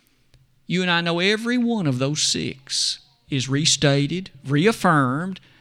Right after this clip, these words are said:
and redirected to you and me in the New Testament era as well. There is something to be said about respecting what someone else is. I may not agree with them, but I don't shoot them.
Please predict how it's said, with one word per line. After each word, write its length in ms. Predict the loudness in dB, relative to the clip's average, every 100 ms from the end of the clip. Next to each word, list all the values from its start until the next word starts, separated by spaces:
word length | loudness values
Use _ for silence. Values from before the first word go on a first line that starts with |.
| _
and 160 | -2 0
redirected 680 | 0 0 6 8 6 4 2
to 60 |
you 180 | 6 6
and 100 | 6
me 140 | 4 2
in 60 |
the 60 | 2
New 160 | 0
Testament 480 | -2 -2 -2 -2 -4
era 260 | -2 -2 -2
as 180 | -4 -4
well. 640 | -6 -6 -10 -16 -20 -20 _ _ _ _ _ -20 _ _ _
There 300 | 0 2 4
is 140 | 2 2
something 380 | 2 -2 -2 -2
to 60 |
be 140 | 0 2
said 300 | 2 2 -2
about 180 | -4
respecting 680 | -4 -4 2 6 6 6 6
what 200 | 6 6
someone 560 | 6 4 2 2 0 2
else 300 | 2 2 0
is. 800 | 4 6 8 6 2 -8 -4 -4 -4 -16 -20 -2
I 140 | 4
may 180 | 6 6
not 180 | 6 8
agree 360 | 8 8 8 8
with 360 | 8 8 6
them, 200 | -2 2
but 120 | 4
I 120 | 6 6
don't 400 | 6 6 4 4
shoot 540 | 6 10 8 6 -2
them. 380 | -6 -6 -16